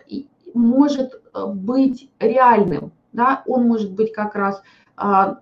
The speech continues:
на, основан на завышенных ожиданиях, он может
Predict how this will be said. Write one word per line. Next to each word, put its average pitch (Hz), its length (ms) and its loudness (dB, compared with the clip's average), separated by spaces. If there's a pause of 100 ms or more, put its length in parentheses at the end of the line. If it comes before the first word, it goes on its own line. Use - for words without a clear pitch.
(140)
на, 220 220 0
основан 202 500 -2
на 190 160 0
завышенных 196 640 -2
ожиданиях, 247 640 0 (100)
он 240 200 4
может 247 420 4